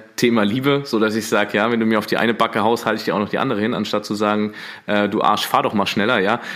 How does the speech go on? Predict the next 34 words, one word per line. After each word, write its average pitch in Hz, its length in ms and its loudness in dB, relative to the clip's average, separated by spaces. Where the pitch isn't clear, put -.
Das - 160 0
ist 135 120 0
ja 143 100 4
eben 117 280 2
genau 117 240 4
diese 120 360 0
Themen, 135 440 0
wo 107 120 0
wir 113 80 2
uns 110 120 0
auch - 140 0
gerade 107 300 0
ganz, 107 240 0
ganz 110 200 -2
groß - 280 -4
drin 107 160 -2
befinden, 110 440 -2
ja, 107 120 2
der 101 160 2
eine 113 180 2
gegen 110 220 0
den 101 160 0
anderen. 120 340 0
Und, 107 560 0
ähm, 104 300 0
das - 160 -2
heißt, 117 180 0
das - 100 -6
Gefühl - 360 2
dahinter, 104 500 0
was 117 240 0
bedeutet 107 380 0
Dankbarkeit, 110 640 -2
das - 380 -4